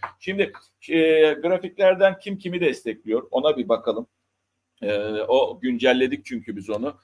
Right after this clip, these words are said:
Ve işte İsrail-Hamas, e, savaşında, e, Filistin savaşı demiyorum ben buna. Çünkü Abbas şu anda ne yapacağını bilmiyor. Yani Hamas'ı mı desteklesin yoksa desteklemesi mi bilmiyor.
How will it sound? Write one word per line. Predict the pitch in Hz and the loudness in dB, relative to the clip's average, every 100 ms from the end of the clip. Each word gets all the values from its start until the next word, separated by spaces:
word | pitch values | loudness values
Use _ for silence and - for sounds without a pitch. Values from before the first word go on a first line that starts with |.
| _ - | _ 0
Ve | 127 151 | 2 2
işte | - 139 131 - | -2 -2 -2 -2
İsrail-Hamas, | - - 175 170 165 131 151 175 143 - - | -14 0 4 6 6 4 4 6 2 0 -10
e, | - 107 107 | -4 -2 -2
savaşında, | - 135 147 - 131 107 110 - _ _ _ | -2 0 2 0 -4 -2 -2 -2 _ _ _
e, | 127 123 123 123 120 123 117 - - | -4 -2 0 2 2 2 -2 -10 -12
Filistin | 196 254 - 185 | -8 -8 -8 -8
savaşı | 175 165 160 160 | -2 -2 -2 -4
demiyorum | 147 120 98 92 87 | -4 -2 -6 -8 -10
ben | 87 | -12
buna. | 98 110 | -10 -12
Çünkü | - 175 180 185 - _ - | -10 -8 -2 -4 -4 _ 0
Abbas | 170 - 185 - | 2 4 2 2
şu | 202 | 2
anda | 175 160 | 2 2
ne | 180 | 0
yapacağını | 185 - 120 139 147 131 | 0 0 0 -2 -2 -6
bilmiyor. | 113 92 90 | -10 -10 -6
Yani | 117 113 | -2 -2
Hamas'ı | 98 139 - 127 | -2 -4 -6 -8
mı | 120 | -10
desteklesin | 117 - 110 110 - | -10 -10 -14 -16 -12
yoksa | 117 120 120 | -12 -10 -10
desteklemesi | 120 - 120 120 120 - 123 | -10 -10 -12 -10 -10 -10 -14
mi | 127 | -14
bilmiyor. | 120 104 135 | -12 -8 -8